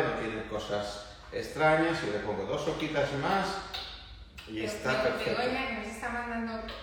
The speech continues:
Speaker 2: besitos.
Speaker 1: Hola, Begoña. <laughs> ¿Has visto, Begoña, que cocina, no? En casa sí lo puedes comentar.
Speaker 2: No, no, no, no,
Speaker 1: Es
Speaker 2: cocina.
Speaker 1: como una pequeña publicidad.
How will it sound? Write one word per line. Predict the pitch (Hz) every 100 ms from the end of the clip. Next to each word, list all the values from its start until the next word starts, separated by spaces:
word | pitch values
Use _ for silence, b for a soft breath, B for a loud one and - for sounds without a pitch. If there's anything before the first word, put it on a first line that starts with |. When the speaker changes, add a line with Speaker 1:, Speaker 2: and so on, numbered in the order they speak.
| -
Speaker 2:
besitos. | 214 135 139
Speaker 1:
Hola, | 139 135 135
Begoña. | 135 139 143 139 -
<laughs> | 127 - - 160 127 - - - - - - -
¿Has | 139 185
visto, | 208 -
Begoña, | 180 - 175 170
que | 156 -
cocina, | - - -
no? | 139 -
En | 156
casa | 151 156 165 165
sí | 165 160
lo | 156
puedes | 151 -
comentar. | 220 226 262
Speaker 2:
No, | 311 311 320 320 311 302
no, | 311
no, |
no, | 294 294 277 254 -
Speaker 1:
Es |
Speaker 2:
cocina. | - - 147
Speaker 1:
como | 147 143
una | 143
pequeña | 135 147 147
publicidad. | 135 127 135 - 117 139 -